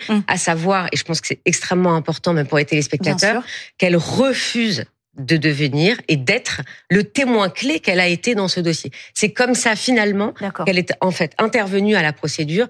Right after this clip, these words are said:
Speaker 1: Mm.
Speaker 2: et non pas par une prise
Speaker 1: D'accord.
Speaker 2: de contact, mais plus par la procédure elle-même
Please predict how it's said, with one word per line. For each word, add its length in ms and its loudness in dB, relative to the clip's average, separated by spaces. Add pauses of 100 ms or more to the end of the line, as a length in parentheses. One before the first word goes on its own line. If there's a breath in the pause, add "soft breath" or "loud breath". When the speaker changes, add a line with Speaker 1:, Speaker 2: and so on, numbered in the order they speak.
(120)
Speaker 1:
Mm. 140 0
Speaker 2:
et 100 4
non 160 2
pas 140 -2
par 180 0
une 160 0
prise 280 0
Speaker 1:
D'accord. 40 -6
Speaker 2:
de 100 0
contact, 520 -2
mais 100 0
plus 320 -6
par 240 -2 (160)
la 140 4
procédure 420 -2
elle-même 240 2